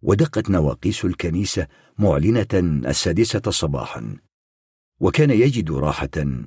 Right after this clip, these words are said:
في قرب مسكنه إلى هذا الحد من تلك الكنيسة، لكنه كان لا يزال يحاول حل المشكلة. لم تكن المشكلة من قبل قد أثارته إلا فكريا، لكنها الآن بدأت تشغل خياله،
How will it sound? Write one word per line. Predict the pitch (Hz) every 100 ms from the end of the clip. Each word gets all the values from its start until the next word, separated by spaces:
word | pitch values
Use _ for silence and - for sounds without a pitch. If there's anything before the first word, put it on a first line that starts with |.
| -
في | -
قرب | 101 - 85
مسكنه | 78 65 - 104 101 76 -
إلى | 101 90
هذا | 80 -
الحد | 71 - 127 107 98 - _ -
من | 98 87
تلك | 127 120
الكنيسة، | 127 - 67 55 - - - _ _ _ _ - -
لكنه | - 156 143 117 95 78
كان | 104 90
لا | 69
يزال | 71 73 69 78 64 71
يحاول | 73 - 71 69 69
حل | 78
المشكلة. | 73 69 90 - 65 60 - _ _ _ _ _ _ _ -
لم | 107
تكن | 139 151 117 95
المشكلة | 60 50 57 62 - 104 73
من | 71 69
قبل | 57 98 82 65 - _ _
قد | 98 87
أثارته | 76 90 76 80 -
إلا | 64 76
فكريا، | 67 - 78 90 58 57 - _ _ _ -
لكنها | 62 64 127 101 60
الآن | 57 55 71 58
بدأت | 55 85 76 - -
تشغل | 76 - 71 71
خياله، | - 76 76 57 50